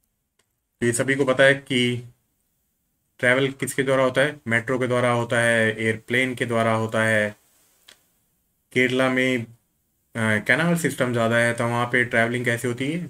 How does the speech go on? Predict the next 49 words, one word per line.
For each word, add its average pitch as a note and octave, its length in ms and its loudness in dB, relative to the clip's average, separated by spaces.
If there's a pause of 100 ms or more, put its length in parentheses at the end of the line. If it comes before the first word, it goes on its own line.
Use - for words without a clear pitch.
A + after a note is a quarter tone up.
(180)
बोट C3 460 -4
के A2 120 -2
द्वारा G2+ 280 -2
होती F#2 260 -6
है, F2+ 60 -6
ठीक A2 220 -6
है। F3 240 -4 (640)
शिमला C3+ 440 0
में C#3+ 180 0
या C3 420 0
जो A#2 140 -2
भी B2 100 0
माउंटेन्स B2 560 0
हैं A#2+ 80 -2
उसमें B2+ 440 -4 (420)
पहाड़ों B2+ 380 0
को C3 120 -6
काट A2+ 360 0
के C3 120 0
रोड A2 240 0
बनाए G2 320 -4
गए F2+ 120 -4
हैं, F2 160 -6
ठीक A#2+ 200 -8
है, D3+ 60 -2
तो C#3 120 -6
जिगजैग A2+ 540 -2
मैनर A2 300 0
में A2 120 -4
जाते G#2+ 280 -2
हैं। D3+ 240 -8 (600)
और A2 80 -6
जहाँ A#2+ 240 -2
पे C#3+ 140 0
रोड C3 240 0
नहीं A#2 300 -2
है C3+ 100 -4
तो C3+ 80 -8
वहाँ A2+ 260 -2
पे F3+ 200 -2 (160)
खच्चर A2+ 400 -4
जाते G2+ 300 -4
हैं B2 100 -4
या D#3+ 100 -6
मेर G2+ 260 -4
जाते F2 260 -6
हैं, E2+ 100 -12
ठीक A2 180 -10
है। F3 120 -4